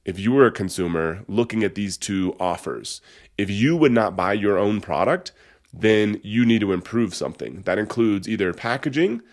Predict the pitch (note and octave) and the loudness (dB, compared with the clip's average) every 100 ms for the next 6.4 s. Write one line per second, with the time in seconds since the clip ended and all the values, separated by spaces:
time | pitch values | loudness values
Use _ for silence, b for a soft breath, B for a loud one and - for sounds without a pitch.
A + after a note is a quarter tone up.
0 | b - G2 B2 F#2+ A#2 A#2 F#2 F2+ F#2+ | b -2 0 2 0 0 -2 -4 -4 -4
1 | E2+ F#2 E2 F2 F2 G#2 - - B B | -2 -2 -2 -2 -2 0 -2 -6 B B
2 | B D#2+ F2+ G#2+ A#2+ G2+ G2+ A2+ D3 B2+ | B -2 0 2 2 0 2 0 0 2
3 | A#2+ A#2 A#2+ A2 G2 - A#2 C#3+ D#3 - | 2 0 -2 0 0 0 0 0 -6 -12
4 | - G2 G2 A2+ G2+ F2 F#2+ F#2+ F#2+ G2 | -6 -2 0 0 -4 -2 0 0 0 -2
5 | F#2 - G2 G2 F#2+ F#2 F2+ F#2 - A2+ | -2 -4 2 2 4 2 0 -2 -4 -4
6 | A2+ D3 G#3+ | -2 -2 -2